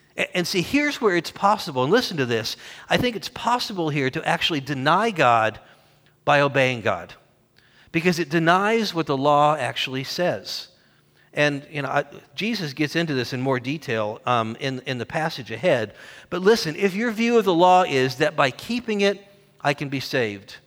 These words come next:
or that by keeping it, God is more likely to answer my prayers, or that by keeping it, God will let me into heaven,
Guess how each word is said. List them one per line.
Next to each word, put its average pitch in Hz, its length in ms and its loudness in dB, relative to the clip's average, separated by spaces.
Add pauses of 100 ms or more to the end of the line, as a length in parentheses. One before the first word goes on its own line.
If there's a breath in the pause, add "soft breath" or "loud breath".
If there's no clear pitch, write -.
(600 soft breath)
or 185 160 4
that 185 160 4
by 160 160 4
keeping 233 500 0
it, 190 140 2
God 170 240 6
is 156 140 -2
more 160 160 2
likely 170 400 4
to 156 100 -6
answer 151 580 -6
my 131 160 -6
prayers, - 680 -6 (580 soft breath)
or 180 140 6
that 180 180 0
by 175 140 4
keeping 233 560 -2
it, 175 180 2
God 160 280 4
will 151 160 0
let 160 220 4
me 156 120 -2
into 143 180 -2
heaven, 123 460 0